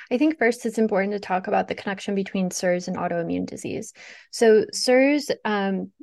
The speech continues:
it manifests in a lot of different ways. There's those thirty-seven symptoms associated with sers arranged into the thirteen symptom clusters that we use for the diagnostic process. But then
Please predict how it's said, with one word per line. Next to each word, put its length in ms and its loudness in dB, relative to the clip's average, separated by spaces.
it 300 2
manifests 560 4
in 80 -2
a 60 -2
lot 200 0
of 100 -2
different 280 -10
ways. 260 -4
There's 300 4
those 300 6
thirty-seven 840 0
symptoms 500 -2
associated 600 -2
with 140 0
sers 380 -2
arranged 360 -4
into 180 -4
the 120 -8
thirteen 460 -4
symptom 360 -8
clusters 440 -6
that 120 -4
we 60 -4
use 300 -6
for 160 -6
the 80 -8
diagnostic 580 -8
process. 460 -6
But 160 -6
then 200 2